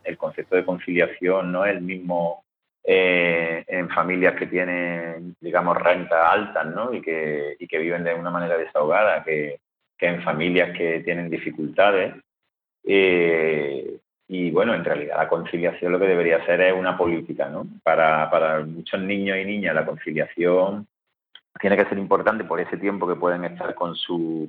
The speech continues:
padres, con sus madres, eh, pero también lo que tenemos que tener claro es que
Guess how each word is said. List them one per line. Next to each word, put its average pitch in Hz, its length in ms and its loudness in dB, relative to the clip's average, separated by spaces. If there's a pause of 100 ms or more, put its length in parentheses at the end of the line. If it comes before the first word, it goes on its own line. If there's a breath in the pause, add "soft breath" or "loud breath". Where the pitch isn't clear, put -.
padres, 117 500 0
con 87 140 -14
sus - 180 -20
madres, 110 560 -4 (600)
eh, 95 420 0
pero 85 180 2
también 80 300 -2
lo 87 100 0
que 87 120 2
tenemos 78 480 -2
que 82 560 -2
tener 82 260 -6
claro 82 280 0
es 85 60 -6
que 73 840 -2